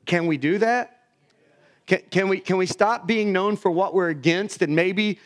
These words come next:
talk about what we're for? Can we do that over here this side? Okay, then everybody's on board. Okay, well, have a great day. Have a great week. My work is done here. Listen, I,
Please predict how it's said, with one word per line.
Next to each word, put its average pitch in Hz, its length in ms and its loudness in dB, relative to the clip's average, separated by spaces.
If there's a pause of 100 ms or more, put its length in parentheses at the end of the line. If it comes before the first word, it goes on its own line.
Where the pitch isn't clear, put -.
(120)
talk 196 240 2
about 190 220 0
what 185 180 2
we're 165 140 -2
for? 185 360 -2
Can 185 140 -4
we 160 80 0
do 196 140 -2
that 233 180 2
over 220 160 2
here 226 140 0
this 220 140 -2
side? 233 200 -2 (500)
Okay, 311 360 2
then 170 180 -2
everybody's 247 480 0
on 262 160 0
board. 277 240 0
Okay, 226 300 2
well, 202 140 2
have 285 160 -2
a 247 40 -2
great 262 260 -2
day. 294 280 4
Have 262 180 0
a 226 60 -2
great 233 240 0
week. 330 400 -2 (340)
My 254 160 6
work 285 220 2
is 294 80 4
done 339 260 4
here. 269 400 2 (2250)
Listen, 165 400 -4 (100)
I, - 80 -6